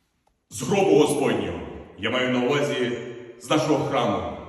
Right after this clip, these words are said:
який символізує сьогодні гроб Господній, де воскресне сьогодні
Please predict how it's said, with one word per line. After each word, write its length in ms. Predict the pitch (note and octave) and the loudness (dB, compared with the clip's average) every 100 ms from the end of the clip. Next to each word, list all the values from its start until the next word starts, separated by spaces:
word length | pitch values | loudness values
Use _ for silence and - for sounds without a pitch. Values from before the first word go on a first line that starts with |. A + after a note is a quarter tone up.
| - - - _ _ _ - | -18 -20 -20 _ _ _ -12
який 200 | G#2 D3 | -8 -6
символізує 480 | D3 D#3 D#3 - E3+ | -4 0 0 0 -2
сьогодні 260 | D3+ C3+ | -2 -2
гроб 220 | B2+ B2+ A#2 | -2 -4 -4
Господній, 500 | A2+ G2+ G2 - - - - - - | -6 -6 -8 -8 -12 -16 -20 -14 -2
де 60 | F3+ | 2
воскресне 500 | F#3+ - F#3+ F#3+ D#3 | 2 2 2 2 0
сьогодні 460 | D3+ D3 C#3+ C3 | 0 0 -2 -4